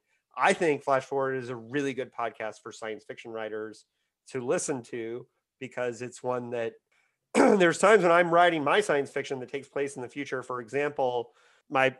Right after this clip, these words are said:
buddy Anthony and I just finished a screenplay that takes place mostly on a space elevator. Well, let me tell ya, I listened to a Flash Forward episode that had people talking about space elevators. And so I had, it, it's something that I've now,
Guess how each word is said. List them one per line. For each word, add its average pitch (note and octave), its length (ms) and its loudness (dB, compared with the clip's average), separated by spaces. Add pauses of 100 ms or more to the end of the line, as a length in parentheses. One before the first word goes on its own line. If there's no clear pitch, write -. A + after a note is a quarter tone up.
(140)
buddy C#3+ 280 4
Anthony D3+ 260 2
and C3 100 0
I B2 120 0
just B2 200 -8
finished C3 300 -6
a B2 40 -10
screenplay C3 580 -2
that A#2 220 -4
takes - 240 -10
place - 460 -10
mostly C3+ 420 -4
on A#2+ 100 -4
a A#2+ 40 -4
space D#3 340 -4
elevator. A2 600 -4 (200)
Well, C3 120 0
let E3+ 120 4
me F3+ 100 0
tell G#3 200 0
ya, C#3 220 4 (340)
I D3 140 6
listened G#3+ 300 4
to D#3 100 4
a C#3 60 4
Flash D3 220 2
Forward A3+ 280 6
episode C3+ 520 2
that B2+ 120 0
had B2+ 360 -4 (280)
people D3 200 -6
talking G3+ 340 0
about C3+ 200 2
space C3 280 -2
elevators. C3+ 560 -2
And B2+ 140 -6
so C#3 440 0 (480)
I C#3+ 220 6
had, D3+ 280 4
it, D#3 80 2 (340)
it's D3 400 0
something D3+ 360 2
that C#3+ 340 4
I've C#3 280 2
now, D3 500 4